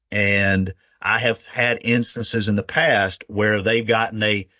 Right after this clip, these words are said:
donation, and I've always said, "Be very thoughtful about somebody donating you a piece of property," because number one,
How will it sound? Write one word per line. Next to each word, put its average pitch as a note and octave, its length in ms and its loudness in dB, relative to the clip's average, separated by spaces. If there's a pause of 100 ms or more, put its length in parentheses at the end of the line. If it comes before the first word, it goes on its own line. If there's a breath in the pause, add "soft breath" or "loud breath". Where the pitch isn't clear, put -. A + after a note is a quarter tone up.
(220)
donation, A2+ 840 2
and G2+ 220 -2
I've G2+ 140 0
always A2+ 400 2
said, B2 560 0
"Be G#2+ 140 -2
very G#2 380 -2
thoughtful F3 500 -2
about G2+ 220 -2
somebody G#2 300 -2
donating G#2 580 0
you G#2 120 0
a F#2 40 -2
piece G2 220 -6
of F2+ 80 -14
property," A2+ 440 -2
because F#2 320 -2
number G2+ 220 0
one, G#2+ 520 2